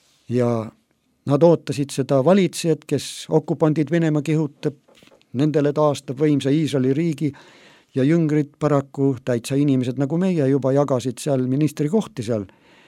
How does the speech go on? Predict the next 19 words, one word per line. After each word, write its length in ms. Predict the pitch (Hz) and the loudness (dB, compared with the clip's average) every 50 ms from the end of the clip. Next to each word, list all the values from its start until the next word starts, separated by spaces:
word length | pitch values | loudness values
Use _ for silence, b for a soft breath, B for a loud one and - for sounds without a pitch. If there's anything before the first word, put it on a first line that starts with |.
| b b b | b b b
Jeesuse 400 | 131 139 135 101 123 110 117 123 | 2 2 4 4 0 -2 -2 0
selja 280 | 104 147 143 123 120 | 2 2 4 4 2
taga 240 | 104 120 107 117 113 113 | 0 0 -2 -2 -2 0
kõndides 460 | 135 123 113 104 107 90 104 104 120 120 | 0 0 0 -2 -6 -8 -10 -10 -8 -6
vahepeal, 360 | 110 107 101 - 110 101 - - - _ b b b b b b b b b b b b b b b _ 123 | -6 -6 -6 -8 -12 -14 -16 -18 -20 _ b b b b b b b b b b b b b b b _ 0
milleta 380 | 135 127 120 110 - - 127 127 | 2 2 2 0 -2 -4 -2 -2
nad 160 | 123 117 - _ - - - - _ _ _ _ _ _ _ _ _ _ _ | 0 -2 -4 _ -14 -18 -18 -20 _ _ _ _ _ _ _ _ _ _ _
isegi 480 | 120 113 123 127 107 123 127 123 117 - - - - | -6 -2 -2 -2 0 0 0 -2 -2 -8 -14 -4 -2
vähemalt 360 | 135 127 123 123 117 - - | -2 0 0 -2 -4 -2 -4
üks 200 | 135 127 - - | -4 -4 -4 -4
kord 260 | - 131 117 117 - - | -4 -4 -4 -4 -6 -2
kirja 260 | - 139 117 123 117 | -2 0 2 2 0
pandud 460 | 117 127 123 120 113 113 110 - - - b b b b b b b b b b - - 135 | 0 0 -2 -2 -2 -4 -6 -8 -16 -20 b b b b b b b b b b -16 -6 0
Jeesus 360 | 135 139 131 - 131 127 - | 2 2 2 2 -2 -6 0
tabas 360 | - 202 196 - 135 110 - | 0 2 4 4 2 2 2
nad. 300 | 117 107 - - - - - _ _ _ _ _ _ _ _ _ _ _ - _ - | -4 -6 -8 -10 -16 -20 -20 _ _ _ _ _ _ _ _ _ _ _ -20 _ 0
Nii 120 | 135 151 147 | 2 2 2
et, 260 | 135 139 _ _ - 127 | 2 -2 _ _ -2 -2
em, 120 | 123 131 | -2 -2